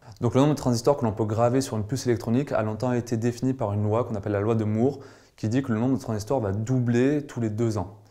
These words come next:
Cependant, depuis peu, cette loi a tendance à disparaître, car nous atteignons la limite technologique de gravure des transistors. Pour revenir sur notre codage binaire, plus l'on possède de bits, plus nous allons pouvoir coder des fichiers importants.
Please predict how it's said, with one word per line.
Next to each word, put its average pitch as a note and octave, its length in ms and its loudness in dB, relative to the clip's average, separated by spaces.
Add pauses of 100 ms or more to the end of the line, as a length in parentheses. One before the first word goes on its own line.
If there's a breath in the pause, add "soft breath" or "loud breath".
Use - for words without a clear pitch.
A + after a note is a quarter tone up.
(220 soft breath)
Cependant, A2+ 420 0
depuis A2+ 240 0
peu, B2+ 240 2
cette A#2 180 -4
loi A#2+ 160 2
a A2+ 40 2
tendance A2 360 -4
à - 20 -6
disparaître, G#2+ 560 0 (260 loud breath)
car G#2+ 140 -4
nous G#2+ 140 0
atteignons A2 260 -2
la A2 120 0
limite B2+ 360 0
technologique A#2+ 500 -2
de A2+ 60 -2
gravure G#2+ 380 -2
des A2 100 -2
transistors. G#2 500 -10 (480)
Pour C3+ 140 0
revenir D3 260 2
sur B2+ 140 -2
notre A2 140 0
codage C3 320 2
binaire, A#2 380 0
plus - 240 -8
l'on B2+ 100 -2
possède A#2+ 320 -4
de A2 100 -2
bits, B2 320 -4
plus D#3 220 -8
nous A2+ 160 -4
allons A2 80 -2
pouvoir A#2+ 280 -4
coder B2+ 280 0
des B2+ 120 0
fichiers - 360 -6
importants. A#2 340 -8